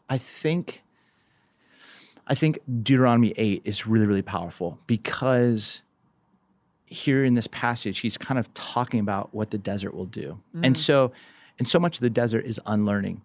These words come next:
Speaker 2: Mm-hmm.
Speaker 1: So the Hebrew people had to r-, recognize that God is nothing like Pharaoh.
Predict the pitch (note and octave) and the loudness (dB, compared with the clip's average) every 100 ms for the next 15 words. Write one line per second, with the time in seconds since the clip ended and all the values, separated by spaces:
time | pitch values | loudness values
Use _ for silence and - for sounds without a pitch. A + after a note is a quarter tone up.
0 | - D3+ D3 B2+ A#2+ D3 C#3 C#3 B2 A#2+ | -16 -14 -6 -2 2 4 4 2 2 2
1 | A#2 A#2 A#2+ A#2 A#2 A2 G2+ G2+ G2 - | 2 0 0 0 2 2 2 0 -4 -10
2 | _ _ _ _ _ _ - A#2+ G2+ A2+ | _ _ _ _ _ _ -4 -2 0 2
3 | A2+ G#2 A2 G#2 A2+ G#2 F#2+ - - - | 2 2 0 0 -4 -6 -8 -10 -12 -10
4 | A#2 | -14